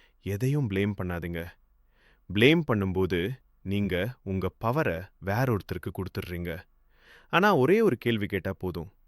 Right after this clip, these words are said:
"நான் என்ன செய்ய முடியும்?" அந்த மொமெண்ட்ல தான்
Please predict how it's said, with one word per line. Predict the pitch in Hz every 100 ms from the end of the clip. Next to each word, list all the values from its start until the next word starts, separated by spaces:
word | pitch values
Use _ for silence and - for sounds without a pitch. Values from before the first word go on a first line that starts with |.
| _ _ _ _ _ _
"நான் | - 95 123 156
என்ன | 110 117
செய்ய | 120 98 95
முடியும்?" | 90 85 82 - _ _ _ _ _ _ _ _
அந்த | - 104 120 117
மொமெண்ட்ல | 95 98 120 110 95
தான் | 95 82 110